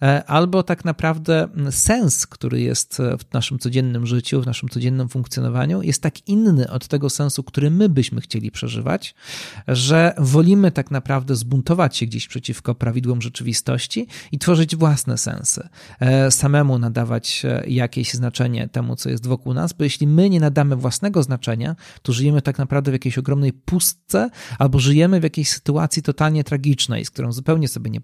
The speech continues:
potrafimy poradzić. Wobec czego postacie Nolana, em, biorą jakby, mm, sens, e, we własne, mm, we własne ręce, jeśli można tak powiedzieć, i wymuszają własny sens na świecie, co skutkuje oczywiście jakimś takim potężnym oderwaniem od rzeczywistości.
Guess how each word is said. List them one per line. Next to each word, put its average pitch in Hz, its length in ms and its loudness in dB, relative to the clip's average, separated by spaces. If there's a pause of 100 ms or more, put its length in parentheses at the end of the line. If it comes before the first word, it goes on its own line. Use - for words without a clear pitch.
potrafimy 113 360 -10
poradzić. 117 540 -10 (320)
Wobec 131 200 2
czego 175 280 2
postacie 156 420 -2
Nolana, 151 560 0 (360)
em, 143 640 0
biorą 147 360 4
jakby, 135 460 0 (120)
mm, 131 260 -6
sens, 139 720 2
e, 127 260 -2
we 123 120 -6
własne, 123 760 -2
mm, 127 280 -4
we 123 100 -2
własne 127 340 -2
ręce, 127 300 2
jeśli 123 200 -8
można 123 220 -6
tak 120 160 -8
powiedzieć, 151 440 0
i 151 100 2
wymuszają 147 640 4 (300)
własny 131 360 0
sens 123 280 -2
na 127 120 -2
świecie, 180 400 -4
co 185 220 0
skutkuje 160 480 0
oczywiście 147 380 -4
jakimś 139 220 -2
takim 139 280 -4 (280)
potężnym 135 540 2
oderwaniem 123 500 2
od 117 100 -2
rzeczywistości. 117 840 -4